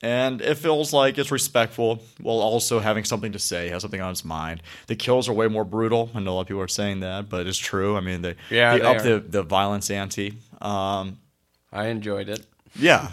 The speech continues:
Speaker 1: and everything's good. I don't know. I mean, I, I, I think it, I think it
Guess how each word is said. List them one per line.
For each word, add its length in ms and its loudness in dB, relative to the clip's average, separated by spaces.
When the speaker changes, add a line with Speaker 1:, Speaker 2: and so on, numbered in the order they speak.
Speaker 1:
and 80 6
everything's 280 6
good. 180 2
I 60 6
don't 100 4
know. 140 4
I 40 0
mean, 160 0
I, 300 4
I, 40 4
I 60 2
think 160 -2
it, 240 -2
I 80 -4
think 200 -6
it 180 0